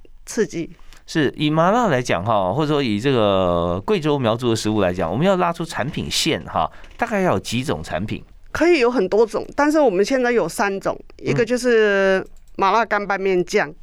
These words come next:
Speaker 2: 嗯。
Speaker 1: 然后另外一个就是麻辣酱，
Speaker 2: 嗯。
Speaker 1: 它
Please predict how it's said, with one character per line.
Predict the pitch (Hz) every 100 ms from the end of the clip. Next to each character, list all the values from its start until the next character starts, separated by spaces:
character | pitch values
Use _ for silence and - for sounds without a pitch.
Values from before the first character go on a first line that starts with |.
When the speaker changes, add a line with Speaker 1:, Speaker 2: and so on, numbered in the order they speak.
| - 120
Speaker 2:
嗯。 |
Speaker 1:
然 | 165 180
后 | 220 180 - - -
另 | 254 269
外 | 254
一 | 214
个 | 202
就 | 240
是 | 226 220 202 185 -
麻 | 208 196
辣 | 220
酱， | 214 226 175 - - 220
Speaker 2:
嗯。 |
Speaker 1:
它 | 233 214